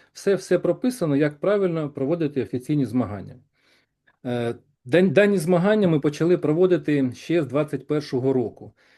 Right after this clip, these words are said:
І перші змагання, всеукраїнські змагання, спортивний туризм, скандинавська ходьба, е, відбулися шістнадцятого травня двадцять першого року в Запоріжжі на, е, острові Хортиця. У нас було тоді триста сорок сім учасників.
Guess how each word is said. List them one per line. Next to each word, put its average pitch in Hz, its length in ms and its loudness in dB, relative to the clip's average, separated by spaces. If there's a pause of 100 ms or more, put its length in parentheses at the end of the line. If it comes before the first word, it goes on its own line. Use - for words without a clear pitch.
(140)
І 143 100 -4
перші 170 400 -2
змагання, 165 640 -2
всеукраїнські 147 760 -2
змагання, 120 520 -4
спортивний 135 500 2
туризм, 127 420 0
скандинавська 127 600 -2
ходьба, 202 520 -2 (460)
е, 127 120 0
відбулися 151 800 2
шістнадцятого 143 600 -4
травня 131 540 -4 (320)
двадцять 147 460 -2
першого 143 340 -2
року 185 300 0
в 117 80 -14
Запоріжжі 143 600 -2
на, 147 340 0 (440)
е, 123 240 -8
острові 151 360 0
Хортиця. 135 580 -4 (160)
У 127 60 -8
нас 147 200 -2
було 147 220 -2
тоді 139 220 -4
триста 151 420 -4
сорок 139 300 -4
сім 151 200 -2
учасників. 127 680 -6